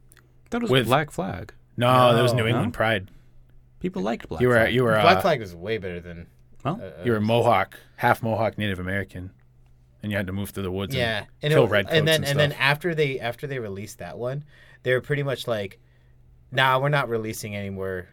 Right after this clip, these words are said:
Speaker 3: games for the Wii U."
Speaker 2: Which, to be
Speaker 1: Yeah.
Speaker 2: honest, I mean, some of the ports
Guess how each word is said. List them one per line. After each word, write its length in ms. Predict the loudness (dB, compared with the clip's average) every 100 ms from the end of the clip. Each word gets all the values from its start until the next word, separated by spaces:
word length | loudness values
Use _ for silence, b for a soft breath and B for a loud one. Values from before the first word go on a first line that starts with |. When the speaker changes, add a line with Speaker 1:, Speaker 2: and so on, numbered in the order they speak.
| -16
Speaker 3:
games 280 | -12 -12 -12
for 120 | -12
the 80 | -10
Wii 200 | -8 -8
U." 220 | -8 -4 2
Speaker 2:
Which, 180 | 4 6
to 80 |
be 80 | 6
Speaker 1:
Yeah. 60 | 6
Speaker 2:
honest, 540 | 6 6 4 -2 -8 -16 _ -8 -4
I 120 | -2
mean, 180 | -2 -4
some 200 | -2 -2
of 40 |
the 60 | -2
ports 500 | -2 -2 -2 -4 -10